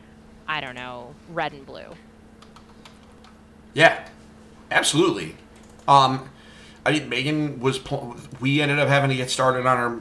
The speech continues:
Speaker 2: podcast late today because, um, Megan was in the middle of a gym battle.
Speaker 1: Maggie had stuff to do.
Speaker 2: She had things to do. She had work to, to accomplish. Um,
Speaker 1: I
Speaker 2: and she's two
Speaker 1: understand that.
Speaker 2: gyms in, and she's been doing Dynamax raid battles.
Speaker 1: So proud of her.
Speaker 2: Um,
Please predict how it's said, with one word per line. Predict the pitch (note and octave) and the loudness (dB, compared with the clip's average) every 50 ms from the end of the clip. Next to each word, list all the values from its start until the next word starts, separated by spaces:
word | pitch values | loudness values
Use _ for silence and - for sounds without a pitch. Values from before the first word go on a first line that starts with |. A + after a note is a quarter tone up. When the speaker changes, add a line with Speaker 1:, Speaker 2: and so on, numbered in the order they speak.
| G#2+ - | -6 -2
Speaker 2:
podcast | B2+ B2 B2 B2+ - G#2+ G#2+ G#2+ - | 0 0 0 0 -2 -2 -2 -2 -2
late | A#2+ A#2+ A#2+ A#2 | -4 -6 -6 -6
today | - F#2 F2 D#2+ D2+ D2+ D#2 D2+ C#2+ C#2 | -6 -6 -6 -6 -6 -6 -10 -10 -12 -16
because, | - C2+ - - - A3 - G2 G2+ - - - - - - - - - - - - - - | -16 -14 -12 -12 -12 -12 -12 -12 -10 -10 -10 -12 -12 -16 -20 -20 -20 -20 -20 -20 -10 -2 2
um, | G#2+ A2 A2 A2 A2 A2 G#2+ G#2 | 4 4 4 2 0 -4 -10 -8
Megan | G#2 G#2+ G2+ G#2 G#2 G2+ G2 G2 | -8 -8 -6 -6 -8 -10 -8 -10
was | G2 F#2+ A2 | -10 -10 -10
in | G#2 G#2 | -10 -8
the | G2+ | -8
middle | G2 G2 F#2+ G2 | -8 -8 -6 -8
of | F#2 F2 | -8 -10
a | G2+ | -10
gym | F2 - G#2+ G2+ G2+ G2 | -10 -8 -8 -8 -8 -8
battle. | E2+ D2+ D2 D2 D2 D#2 D#2+ - - - - - - | -8 -10 -10 -10 -12 -16 -16 -18 -20 -20 -16 -8 -4
Speaker 1:
Maggie | G#3+ A#3+ C#4 D#4+ F4 | -2 -2 0 0 0
had | E4+ D#4 D4 G#3+ - | 0 0 -2 -4 -6
stuff | - - - - G3 F#3 F3+ - - | -12 -14 -6 -4 -2 -2 -2 -4 -10
to | - E3+ | -18 -16
do. | D#3 D3 C3 B2+ A#2+ A#2 - - - | -14 -12 -12 -12 -12 -14 -18 -16 -10
Speaker 2:
She | - C#3 | -4 -2
had | C#3+ D3+ F#3 | -2 -2 -2
things | F#3+ F3 C#3+ | -2 -4 -4
to | F3 F3 | -4 -2
do. | G#3 E3+ C3 | -2 -2 -2
She | - - B2+ | -2 -2 -2
had | B2+ C3 C3 | 0 0 0
work | D3+ E3+ D#3+ - | -2 -2 -2 -4
to, | C3+ A#2+ | -8 -8
to | - - - - C3 A#2+ G#2 | -8 -10 -8 -4 -4 -4 -2
accomplish. | - A2 F#2 D#2+ E2+ E2 E2+ F2 - - - - - - - - - - | 0 -2 -2 -2 -4 -8 -10 -10 -10 -12 -14 -20 -20 -20 -20 -18 -6 0
Um, | C3+ C#3 C#3 C#3 C#3 | 4 4 4 4 4
Speaker 1:
I | - | 2
Speaker 2:
and | - C3+ | -2 -2
she's | - C#3+ - - - | -2 -2 -2 -2 -2
two | - - - F3 | -4 -4 -4 -2
Speaker 1:
understand | D3+ C3+ - C#3+ C#3 C#3 C#3 | -2 0 0 0 2 0 0
that. | A#2+ | 0
Speaker 2:
gyms | D3 E3+ C3 - | 0 -2 -2 -4
in, | - - - - - - - - - - - - - - | -8 -16 -20 -20 -20 -20 -20 -20 -20 -20 -20 -20 -14 -12
and | - B2 | -8 -6
she's | - - D#3+ C#3 C3 | -6 -4 -4 -4 -2
been | A2+ C#3 C3 | -2 -4 -4
doing | C3 B2+ B2 B2 A#2 A2+ | -2 -2 -4 -4 -4 -4
Dynamax | A#2+ G#2+ G#2+ A#2 A#2+ A#2+ A#2 A#2 A2+ - - | -4 -2 -2 -2 -2 -2 -2 -2 -2 -4 -6
raid | G#2 A2+ A#2 A#2 | -6 -6 -4 -2
battles. | A#2+ A#2 B2 B2+ B2+ A#2+ A#2 A#2 | -2 -2 -2 -2 -4 -6 -6 -8
Speaker 1:
So | E3 E3 - - - - - | -12 -14 -14 -18 -20 -20 -16
proud | C3+ C#3 C#3 C#3+ | -14 -14 -14 -14
of | C#3 - | -16 -16
her. | - C#3+ C#3 | -8 -2 2
Speaker 2:
Um, | C3 C3 C3 B2+ B2 A#2+ A2+ | 4 4 4 4 2 -2 -8